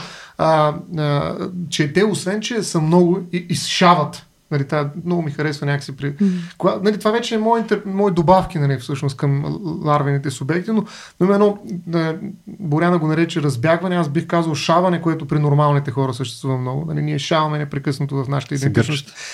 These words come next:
Speaker 3: гърчат.
Speaker 1: Гърчим се, да, добре, също е нещо, което пак, м, не, без негативна кон-, конотация. И другото, което е разяждат.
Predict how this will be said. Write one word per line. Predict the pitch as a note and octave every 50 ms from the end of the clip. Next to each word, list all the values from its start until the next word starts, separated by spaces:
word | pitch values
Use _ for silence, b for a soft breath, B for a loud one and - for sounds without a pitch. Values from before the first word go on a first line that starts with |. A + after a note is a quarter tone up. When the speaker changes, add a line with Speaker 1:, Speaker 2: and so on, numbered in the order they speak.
| B B B -
Speaker 3:
гърчат. | C#3 C3+ F#3 A3+
Speaker 1:
Гърчим | A#3 - - - C#4+ C4
се, | G#3+ - F3+ E3+ -
да, | D#3+ F3 G3+ A3
добре, | F#3+ E3 D3+ F#3 A#3 B3+ A#3
също | - G#3+ G#3 G#3 - G#3+
е | F#3+ F3+
нещо, | F3+ F3 F3 E3+ F3 -
което | - E3+ E3 E3+ D#3+ C#3+
пак, | - D#3 D3+ D3 - -
м, | D3+ D#3 D#3 E3 E3+ E3+ E3+ D#3+ -
не, | F3 E3+ E3+ F3 F3 E3+ F3 F#3+
без | E3+ F3+ F#3+ G3
негативна | A3+ A#3+ G#3 G3 - F3+ E3 D#3+ C#3+
кон-, | C#3+ D3 C#3 C#3+ F3+ E3
конотация. | C#3 - D3 C#3 C#3 - C#3+ C3+ C#3 - B3+ A#3 B B B B B B B B B
И | F3
другото, | D3 F#3+ G#3+ A#3 A#3+ A#3+
което | - G#3 A3 A3 A3+ A#3+
е | A#3 -
разяждат. | F3+ D#3+ C#3+ D#3 D#3+ D3 B2 A#2+ D#3 D#3+ D#3+ E3 D3+ C#3+ C3+ C3+ B2 A#2 -